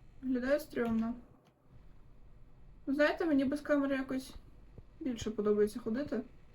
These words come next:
Ще одна касета. Ні, тут реально прям стрьомно. Ну окей, йдемо за лінією цією, мабуть.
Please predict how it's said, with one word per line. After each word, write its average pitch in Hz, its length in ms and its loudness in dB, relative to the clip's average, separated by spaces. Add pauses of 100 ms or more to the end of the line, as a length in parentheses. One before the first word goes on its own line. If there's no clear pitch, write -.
(1200)
Ще 262 220 -4
одна 285 220 -2
касета. - 440 -12 (1080)
Ні, 226 220 4
тут 220 220 0
реально 220 340 4
прям 214 340 2
стрьомно. 220 680 -2 (1700)
Ну 269 140 4
окей, 277 260 4
йдемо 277 320 4
за 277 140 0
лінією 233 440 2
цією, 202 360 2
мабуть. 214 440 -4